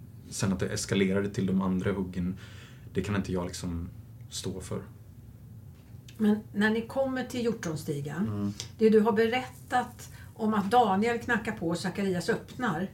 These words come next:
Speaker 1: Mm.
Speaker 2: vilka är ni där då, när Zacharias öppnar dörren?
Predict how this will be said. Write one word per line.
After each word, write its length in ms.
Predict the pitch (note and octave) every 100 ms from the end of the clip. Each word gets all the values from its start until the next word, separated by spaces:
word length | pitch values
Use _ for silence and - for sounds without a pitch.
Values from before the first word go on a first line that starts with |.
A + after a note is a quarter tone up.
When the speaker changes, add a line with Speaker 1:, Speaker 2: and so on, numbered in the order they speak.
| - - -
Speaker 1:
Mm. 260 | G2+ F#2+ F#2+
Speaker 2:
vilka 360 | A#3 A3 B3 B3
är 320 | B3+ C4+ C4+
ni 280 | A#3 G3 F#3
där 400 | E3 D#3 C#3+ F3+
då, 240 | E3 C#3+ - - -
när 100 | F3+
Zacharias 580 | F3 E3+ E3+ E3 D#3+ G3
öppnar 300 | - - F#3
dörren? 360 | D3 C3+ D#3